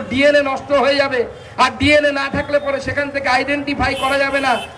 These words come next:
কে এই অপরাধী কাজ করেছে। তাকে নষ্ট করার চেষ্টা হয়েছে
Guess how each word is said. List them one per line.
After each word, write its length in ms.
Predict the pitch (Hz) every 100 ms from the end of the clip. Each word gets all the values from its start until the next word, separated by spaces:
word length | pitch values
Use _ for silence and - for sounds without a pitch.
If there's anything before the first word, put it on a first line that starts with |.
| -
কে 60 |
এই 340 | 277 285 277 277
অপরাধী 480 | 262 269 269 269 269
কাজ 260 | 262 254
করেছে। 380 | 262 269 - 453 403 - - - - -
তাকে 220 | 269 285
নষ্ট 280 | 294 254 302
করার 260 | 294 294 285
চেষ্টা 320 | 285 277 302
হয়েছে 380 | 285 294 277 226